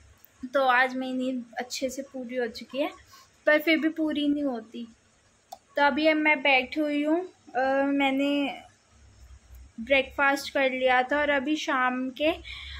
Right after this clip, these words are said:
वही छः बज रहे होंगे। तो अब मैं बैठी हुई हूँ मम्मी के साथ, मम्मी ये बैठी। तो अभी हम ऐसे ही बैठे हुए हैं, बातें कर रहे हैं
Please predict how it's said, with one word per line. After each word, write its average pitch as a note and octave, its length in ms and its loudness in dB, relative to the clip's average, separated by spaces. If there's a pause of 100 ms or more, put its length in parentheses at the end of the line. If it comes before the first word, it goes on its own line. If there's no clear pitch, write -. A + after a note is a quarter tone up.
(760)
वही C#4 240 4
छः C#4 340 0
बज B3+ 240 -4
रहे C4+ 120 -2
होंगे। C4+ 400 0
तो D4 380 4 (1080)
अब C4 180 0
मैं C4+ 240 2
बैठी B3 380 2
हुई C#4 220 -2
हूँ E4+ 140 0 (500)
मम्मी B3+ 340 -4
के C#4+ 160 -2
साथ, C#4+ 260 -2 (100)
मम्मी C4+ 320 -2
ये B3+ 60 -4
बैठी। B3 560 -10 (1040)
तो C4+ 400 6 (720)
अभी C4 280 0
हम C4+ 160 0
ऐसे C4+ 280 -2
ही C4 60 -6
बैठे C4+ 380 0
हुए C4 100 -2
हैं, C4+ 220 -2
बातें B3+ 340 0
कर B3+ 180 -4
रहे C4 160 -6
हैं D#4+ 240 -2